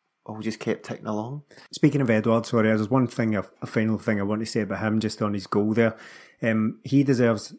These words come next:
Speaker 2: immense credit for this season. I was going to talk about, about him in the Young Player of the Year thing we're about to talk about. He didn't get it, everyone knows that. But I think the season he's had, while inconsistent, yes, w-, once you take everything into account,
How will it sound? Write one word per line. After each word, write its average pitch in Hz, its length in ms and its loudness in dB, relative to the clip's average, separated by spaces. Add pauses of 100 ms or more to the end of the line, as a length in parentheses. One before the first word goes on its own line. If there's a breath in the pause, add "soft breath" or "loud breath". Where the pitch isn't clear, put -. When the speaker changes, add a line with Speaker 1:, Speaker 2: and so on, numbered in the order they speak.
(120)
Speaker 2:
immense 107 300 -2
credit 107 320 0
for 117 100 -4
this 104 160 -4
season. 110 240 0
I 107 60 2
was 110 100 -2
going 147 180 4
to 131 60 -2
talk 120 220 2
about, 110 180 2
about 107 220 0
him 107 340 -4
in 107 120 -4
the 104 100 -2
Young 107 240 0
Player 104 240 -2
of 95 60 -6
the 98 60 -8
Year 101 200 -4
thing 107 300 -2
we're 113 160 -2
about 104 260 -4
to 113 60 -6
talk 104 180 -2
about. 110 160 -2
He 113 80 -2
didn't 120 220 0
get 104 180 2
it, 107 100 -2
everyone 104 320 -4
knows 104 220 -4
that. 110 200 -4
But 107 200 0 (360 loud breath)
I 113 60 -4
think 139 300 0
the 120 60 0
season 135 340 0
he's 113 220 -2
had, 101 300 -2 (600 soft breath)
while 143 360 4
inconsistent, 113 840 -2 (120)
yes, 104 400 -2 (340)
w-, 120 220 0
once 131 240 2
you 156 80 2
take 143 220 0
everything 120 320 0
into 107 380 -4
account, 110 420 -2